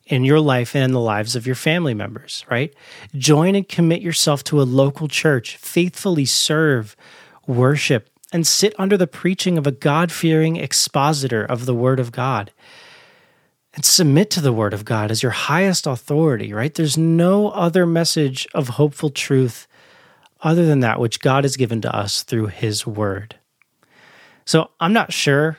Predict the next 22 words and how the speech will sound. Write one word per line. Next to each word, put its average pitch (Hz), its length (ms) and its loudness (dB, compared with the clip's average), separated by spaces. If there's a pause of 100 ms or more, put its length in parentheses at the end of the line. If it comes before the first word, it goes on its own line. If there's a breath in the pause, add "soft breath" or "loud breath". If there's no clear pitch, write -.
(200)
how 156 160 2
to 143 80 2
bring 123 220 -2
closure 113 440 0
to - 160 -10
all 107 200 -2
this, 107 340 -6
or 135 120 4
if 185 140 2
I 156 100 2
even 151 320 2
should, 135 440 2
considering 143 520 0
that 123 120 -2
the - 160 -20
door 131 320 2
for 117 400 0
new 120 200 0
episodes 127 680 -4
will 131 240 2
remain 131 400 0
open. 127 500 -2